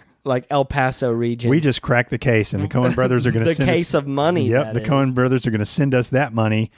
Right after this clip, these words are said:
Speaker 1: Yeah.
Speaker 2: because we just blew everyone's mind.
Speaker 1: Yep. The, we have the, we unlocked the secret ending.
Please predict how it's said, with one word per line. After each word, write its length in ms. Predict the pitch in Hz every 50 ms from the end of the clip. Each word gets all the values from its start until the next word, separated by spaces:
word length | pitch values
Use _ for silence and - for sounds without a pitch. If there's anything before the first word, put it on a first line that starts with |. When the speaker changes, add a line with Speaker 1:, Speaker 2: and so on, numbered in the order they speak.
| - _
Speaker 1:
Yeah. 300 | - 147 147 160 160 160
Speaker 2:
because 140 | 147 131 -
we 80 | 135 143
just 220 | 123 120 113 107
blew 240 | 110 120 117 117 113
everyone's 460 | 113 113 117 113 117 123 123 113 104
mind. 500 | 117 110 104 98 92 87 85 87 85 82 -
Speaker 1:
Yep. 300 | - 131 143 170 185 - _ _ _ _ _ _
The, 200 | 147 139 135 135
we 160 | 135 143 151 156
have 240 | 160 160 156 147
the, 80 | 143 147
we 160 | 151 151 160 160
unlocked 460 | 151 147 151 147 143 147 143 - -
the 80 | 143
secret 400 | 131 - - 143 131 - 135 131 123
ending. 380 | 123 123 120 117 117 113 113